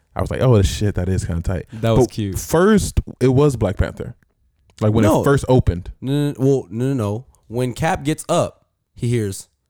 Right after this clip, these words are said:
Speaker 2: "On your left," and then the rings open,
Speaker 1: Ah,
Speaker 2: and then
Speaker 1: yeah.
Speaker 2: it's Black Panther.
Speaker 1: Yeah, yeah, yeah, yeah, yeah,
Speaker 2: Um,
Speaker 1: yeah. But they had that nice close-up shot, and then, so for that moment, first off, the theater went crazy, right? It was, it felt like I was at a Kanye concert.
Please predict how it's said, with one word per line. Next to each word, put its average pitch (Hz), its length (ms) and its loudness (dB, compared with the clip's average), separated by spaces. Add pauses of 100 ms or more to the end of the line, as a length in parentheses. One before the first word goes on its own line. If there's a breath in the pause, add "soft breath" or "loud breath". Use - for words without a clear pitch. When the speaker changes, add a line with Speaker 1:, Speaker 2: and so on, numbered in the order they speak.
(500)
Speaker 2:
"On 120 200 0
your 110 100 0
left," 123 440 0 (760)
and 107 200 -6
then 143 200 2
the 117 80 2
rings 110 280 0
open, 113 260 0 (100)
Speaker 1:
Ah, 104 560 -8
Speaker 2:
and 107 160 -2
then 117 120 0
Speaker 1:
yeah. 110 40 -2
Speaker 2:
it's - 100 -8
Black 98 220 -6
Panther. 104 160 -2
Speaker 1:
Yeah, 76 60 -2
yeah, 78 180 -2
yeah, 76 160 -6
yeah, 73 300 -8
yeah, 123 180 0
Speaker 2:
Um, 117 140 2
Speaker 1:
yeah. 82 60 -8 (360 loud breath)
But 131 80 0
they 135 80 2
had 139 140 4
that 127 100 4
nice 120 180 2
close-up 113 340 4
shot, 107 280 2
and 101 160 0
then, 98 200 0
so 107 220 0
for 113 180 0
that 120 200 2
moment, 117 420 0 (880)
first 113 300 -2
off, 95 200 -4
the - 80 -8
theater 87 160 -2
went 85 200 -6
crazy, 85 440 -6 (280)
right? 85 280 -6
It 101 140 2
was, 101 240 2
it 107 140 2
felt 117 240 0
like 104 140 0
I 98 60 2
was 95 120 0
at 87 80 -2
a 87 40 -6
Kanye 87 300 -6
concert. 87 420 -6